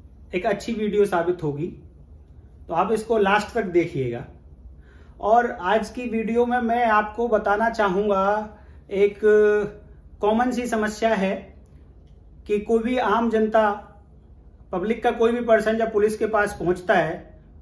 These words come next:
तो पुलिस कह देती है कि आप हमें एक कंप्लेंट लिख के दे दीजिए। तो पब्लिक के आदमी को ये समझ नहीं आता कि मैं कंप्लेंट में क्या लिखूं और किस sequence में मैं कंप्लेंट को draft करूं।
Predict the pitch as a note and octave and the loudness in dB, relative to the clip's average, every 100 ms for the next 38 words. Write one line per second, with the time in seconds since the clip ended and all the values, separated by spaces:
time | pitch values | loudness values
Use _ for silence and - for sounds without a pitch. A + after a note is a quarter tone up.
0 | - - F#3 F#3+ G#3 G#3 F3+ E3+ F3+ F#3+ | -18 -10 -6 -2 -2 0 -2 0 -2 -2
1 | F#3 F#3 F#3+ F#3 F3+ F3 F#3 F#3 E3+ E3 | -2 0 0 0 0 -2 -2 -2 -4 0
2 | F3+ F3+ F3+ - F3 F3 F3+ F3 G3 G#3+ | 0 0 -4 -2 0 0 0 -2 -6 -8
3 | - - - - - - - - - A3 | -16 -20 -20 -20 -20 -20 -20 -10 -8 -4
4 | A3+ A#3 B3 A#3+ A#3 A#3 B3 B3+ G#3+ A#3+ | -4 -4 0 2 2 0 0 0 0 0
5 | B3+ C4 C4+ A#3+ G#3 A#3 A#3 A#3+ A#3 G#3 | 0 0 0 0 0 0 -2 -2 -2 -2
6 | G#3 G3+ G#3+ A3+ A3+ D3 C3+ - - - | 0 0 0 0 0 0 -6 -12 -18 -20
7 | - - - - - A#3+ A3 C#4 D4 - | -20 -20 -20 -20 -2 -2 -2 -6 -6 -6
8 | - A#3 C4 D4 C#4+ C4 C4 A#3+ A#3 G#3 | -6 -4 -2 -2 -2 -4 -2 -2 -2 -4
9 | G3 F#3+ F#3+ - F3+ C#3+ - - | -2 -4 -4 -2 -2 -4 -10 -18